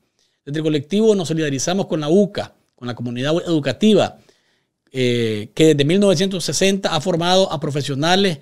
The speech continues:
ha incidido en el desarrollo de Nicaragua y denunciamos el abuso de poder en este tiempo difícil para la Nicaragua,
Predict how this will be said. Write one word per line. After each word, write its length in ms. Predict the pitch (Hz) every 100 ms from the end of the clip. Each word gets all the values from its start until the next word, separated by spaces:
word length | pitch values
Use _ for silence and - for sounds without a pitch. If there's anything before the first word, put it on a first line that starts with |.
| _ _ _ -
ha 120 | 165
incidido 480 | 202 - 175 208 196
en 60 |
el 80 | 165
desarrollo 500 | 151 139 139 165 185
de 100 | 175
Nicaragua 680 | 156 139 160 190 202 196 196
y 100 | -
denunciamos 640 | 147 139 127 175 180 190
el 120 | 151 135
abuso 340 | 156 185 180
de 60 | 147
poder 440 | 131 143 180 180 _ _ _ -
en 120 | 135
este 180 | 165 175
tiempo 400 | 180 190 185 170
difícil 480 | 143 - 208 151 123
para 160 | 131
la 100 | 123
Nicaragua, 640 | 120 117 120 160 185 180